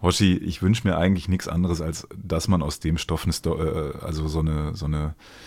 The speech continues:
ja, so eine Verfilmung macht, so im Stil von Knives Out, in so einem alten Herrenhaus und da wird was vorgelesen und, und alle sind schockiert und das kann man ja ausschmücken. Also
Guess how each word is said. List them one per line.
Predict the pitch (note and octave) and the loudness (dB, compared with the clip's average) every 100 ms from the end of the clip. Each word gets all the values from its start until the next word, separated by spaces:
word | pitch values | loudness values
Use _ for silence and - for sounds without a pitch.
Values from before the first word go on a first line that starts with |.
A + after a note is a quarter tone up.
| - - - _ - | -20 -20 -20 _ -8
ja, | D#2+ | 0
so | E2+ | 0
eine | |
Verfilmung | E2 F#2 - F#2+ G2+ F#2 | 2 0 4 6 8 6
macht, | F2 - | 4 2
so | - | -2
im | E2 D#2 | -2 -2
Stil | - F2 | 0 -2
von | D#2+ E2 | 0 0
Knives | E2 E2 E2+ - | 2 2 0 -4
Out, | D#2 D#2 - - - | -4 -6 -6 -12 -12
in | - | -6
so | E2 | -2
einem | E2 | 0
alten | F2 F2 | 0 -2
Herrenhaus | D#2 F2 F2+ D#2+ E2 E2 - | -2 0 0 2 0 0 -4
und | D#2+ D#2 | -4 -2
da | D#2 | 2
wird | E2+ | 2
was | E2 D#2 | 4 4
vorgelesen | E2 E2+ E2+ E2 E2+ E2+ | 4 4 4 4 4 4
und, | C#2 D2+ D#2 D#2 | 2 0 0 -2
und | - D#2+ D2 - | -2 -2 -2 -4
alle | E2+ | -4
sind | E2 D#2+ | -4 -4
schockiert | E2 - D#2 F2 E2 | -6 -4 0 0 0
und | D#2 D2+ D2+ | -2 -2 -4
das | D2 | 0
kann | - | 4
man | G2+ | 6
ja | E2+ | 4
ausschmücken. | E2 F2+ F#2+ D#2+ | 2 0 0 0
Also | - E2 | 2 2